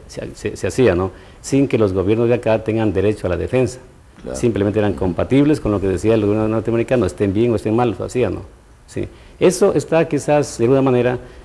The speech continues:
Speaker 1: eh, al haber firmado el Tratado de Libre Comercio con el, con el Perú, eh, supongo yo, ¿no?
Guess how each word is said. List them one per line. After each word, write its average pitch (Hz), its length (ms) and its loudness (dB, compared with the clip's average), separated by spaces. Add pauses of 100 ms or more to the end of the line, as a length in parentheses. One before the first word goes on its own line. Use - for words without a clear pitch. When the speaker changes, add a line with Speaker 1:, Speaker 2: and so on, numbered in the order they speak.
(260)
Speaker 1:
eh, 104 840 -2
al 110 160 2
haber 123 160 4
firmado 123 300 4
el 113 80 4
Tratado 113 240 2
de 113 80 4
Libre 117 80 4
Comercio 117 360 2
con 113 140 2
el, 107 160 0
con 113 220 0
el 110 80 0
Perú, 107 340 4 (680)
eh, 107 600 4 (500)
supongo 151 540 6
yo, 123 180 6
¿no? 120 200 2